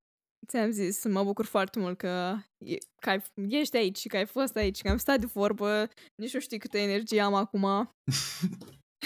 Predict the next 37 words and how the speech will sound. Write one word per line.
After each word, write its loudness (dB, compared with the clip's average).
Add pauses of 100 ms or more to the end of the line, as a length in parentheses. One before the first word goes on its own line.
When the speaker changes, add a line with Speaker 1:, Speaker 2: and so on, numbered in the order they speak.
(1700)
Speaker 2:
Și 6
eu 8
m-am 8
simțit 2
super 2
bine 2
și -2
îți -2
mulțumesc 4
pentru 4
invitație 2
și 2
sper 2
să-ți 2
meargă 4
podcastul 0
ăsta, 4 (320)
uh, 6
din 4
ce 6
în 6
ce 4
mai 6
bine. 4
E 4
mișto, 2 (420)
uh, 4 (520)
e 6
mișto 4
că 4
există 4
oameni 6
cu 2
inițiativă 4
în 8
Roman 6
și 4